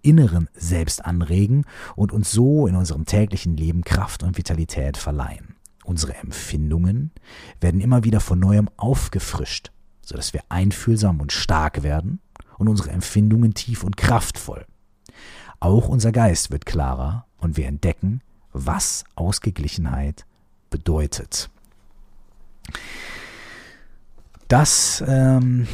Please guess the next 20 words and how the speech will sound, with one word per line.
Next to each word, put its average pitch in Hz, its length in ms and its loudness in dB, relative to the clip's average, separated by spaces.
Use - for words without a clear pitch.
ist, - 640 -2
na, 143 120 0
die 92 120 0
erste 104 320 2
Seite, 92 300 0
die 98 80 0
ersten 87 240 -2
anderthalb 95 300 -2
Seiten, 110 380 -6
mit 98 240 2
denen 98 460 4
Tathang 104 320 0
Tulku 95 260 -2
das 87 140 -4
Buch - 340 -6
Kumye 90 720 2
Selbstheilung 76 800 0
durch 67 240 -6
Entspannung 64 640 -6
beginnt. - 520 -4